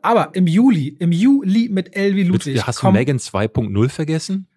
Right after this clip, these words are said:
Speaker 1: Da habe ich jetzt gesehen, der erste hatte seinen Social-Media-Hype. Wir gucken mal, hatte ich jetzt nicht als erwähnenswert rausgestellt.
Speaker 2: Okay, alles klar.
Speaker 1: Im Juli habe ich gleich vier große Fragezeichen und das auf unterschiedlichste Art und Weise. Erstens, Jurassic World, die Wiedergeburt.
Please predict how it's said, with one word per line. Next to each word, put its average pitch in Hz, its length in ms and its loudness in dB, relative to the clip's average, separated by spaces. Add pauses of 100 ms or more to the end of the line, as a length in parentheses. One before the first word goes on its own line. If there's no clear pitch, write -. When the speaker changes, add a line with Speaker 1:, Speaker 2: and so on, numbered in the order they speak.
(120)
Speaker 1:
Da 143 220 -4
habe 143 160 -6
ich 143 80 -8
jetzt - 260 -10
gesehen, 135 380 -6
der 139 80 -8
erste 147 260 -6
hatte 143 220 -4
seinen 135 240 -6
Social-Media-Hype. 131 1000 -6
Wir 156 120 -4
gucken 139 240 -10
mal, 113 120 -10
hatte 120 140 -10
ich 131 60 -8
jetzt - 160 -12
nicht 143 120 -8
als 143 140 -10
erwähnenswert 123 600 -12
rausgestellt. 117 500 -12
Speaker 2:
Okay, 98 300 -8 (240)
alles 95 280 -8
klar. 90 360 -10
Speaker 1:
Im 202 160 4
Juli 277 440 4
habe 220 200 -2
ich 214 80 -4
gleich 202 200 -2
vier 233 220 0
große 208 320 0
Fragezeichen 156 800 -6
und 185 260 -4
das 190 120 -2
auf 185 120 -4
unterschiedlichste 175 680 -8
Art 147 220 -8
und 143 120 -8
Weise. 127 440 -10 (240)
Erstens, 247 680 -2
Jurassic 185 520 -2
World, 180 220 -2
die 165 100 -4
Wiedergeburt. 131 680 -6